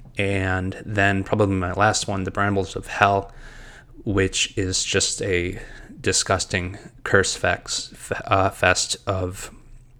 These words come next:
obscenity and wild music. Anyways, you can go to tasmlab dot com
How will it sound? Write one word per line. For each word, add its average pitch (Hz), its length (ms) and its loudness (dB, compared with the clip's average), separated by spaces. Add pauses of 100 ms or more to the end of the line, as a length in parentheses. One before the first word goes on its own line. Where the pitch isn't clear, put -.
(160)
obscenity 92 800 0 (420)
and 90 800 -2 (260)
wild 90 360 -2
music. - 360 -8 (1000)
Anyways, 107 400 6
you 120 60 6
can 123 120 2
go 110 160 6
to 98 640 0 (420)
tasmlab 107 600 6
dot - 200 0
com 160 400 4